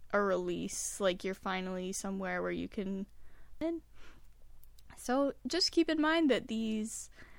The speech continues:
try not to think of it as, um, here happens as a response to our environment and our learning histories, um, and kids especially, our s-, tantrums can happen with, um,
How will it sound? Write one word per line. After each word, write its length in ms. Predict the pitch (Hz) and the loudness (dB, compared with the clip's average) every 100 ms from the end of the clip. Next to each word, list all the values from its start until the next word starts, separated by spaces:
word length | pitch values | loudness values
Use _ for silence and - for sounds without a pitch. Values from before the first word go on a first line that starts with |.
| - - - - | -18 -18 -14 -4
try 220 | 285 277 | 2 4
not 180 | 311 302 | 4 4
to 80 | |
think 240 | 247 247 262 | 4 4 4
of 100 | 247 | 4
it 140 | 220 | 4
as, 160 | 196 196 | 4 2
um, 540 | - - 69 67 - 220 - - - - - - | -2 -4 -4 -4 -6 -6 -10 -16 -16 -16 -16 -6
here 280 | 190 190 214 - - - - - - - - - | -4 -2 -4 -12 -16 -14 -16 -16 -16 -16 -16 -8
happens 640 | - 269 - 269 269 - | 0 2 4 4 4 2
as 160 | - 220 | -2 -2
a 40 | |
response 520 | 202 214 - 208 214 - | -2 -4 -6 -6 -6 -6
to 120 | 214 | -6
our 120 | 202 | -4
environment 720 | 196 214 247 311 339 339 349 339 | -4 0 2 4 4 4 4 2
and 80 | 233 | 0
our 160 | 202 | 2
learning 320 | 208 277 320 | 2 4 4
histories, 880 | 320 311 - - 302 285 285 311 - - | 4 2 0 0 2 4 2 0 -4 -8
um, 520 | - 226 208 196 196 226 - - - - - - | -4 -2 -2 -2 -2 -4 -8 -12 -14 -16 -18 -6
and 400 | 202 196 190 202 | -2 0 0 -2
kids 320 | - 403 349 | 0 0 0
especially, 640 | - - 285 - 208 170 - | -4 2 2 4 2 2 2
our 380 | 185 190 190 - - - - - | 4 2 0 -4 -12 -16 -18 -12
s-, 160 | - - | -12 -8
tantrums 580 | - 240 - 277 269 - | -4 -2 2 2 2 0
can 240 | - 214 | -2 0
happen 600 | 226 220 220 214 202 208 - - 320 | 2 0 0 0 0 -2 -6 -12 -8
with, 360 | 233 226 - - | -2 -2 -2 -8
um, 400 | - - - 226 | -6 -4 -4 -6